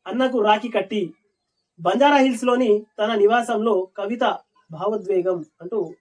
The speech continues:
పద్నాలుగో పేజీలోని వార్త ఇది. భారీగా పెరిగిన విద్యార్థుల ఆత్మహత్యలు, జనాభా పెరుగుదల రేటును దాటేసిన వైనం. మహారాష్ట్ర, మధ్యప్రదేశ్, తమిళనాడులో అత్యధికం.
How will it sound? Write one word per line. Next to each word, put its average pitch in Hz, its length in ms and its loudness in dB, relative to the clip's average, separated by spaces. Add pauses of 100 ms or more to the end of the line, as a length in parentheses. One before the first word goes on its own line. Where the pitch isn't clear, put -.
(120)
పద్నాలుగో 185 360 -4
పేజీలోని 180 340 -4
వార్త 170 220 -10
ఇది. 220 260 -4 (1600)
భారీగా 269 420 6
పెరిగిన 269 540 6 (560)
విద్యార్థుల 254 520 2
ఆత్మహత్యలు, 214 880 0 (400)
జనాభా 247 420 4
పెరుగుదల 240 560 2 (520)
రేటును 240 580 4 (880)
దాటేసిన 220 560 0
వైనం. 180 480 -2 (180)
మహారాష్ట్ర, 233 680 0 (380)
మధ్యప్రదేశ్, 240 680 0
తమిళనాడులో 220 720 0 (380)
అత్యధికం. 208 760 0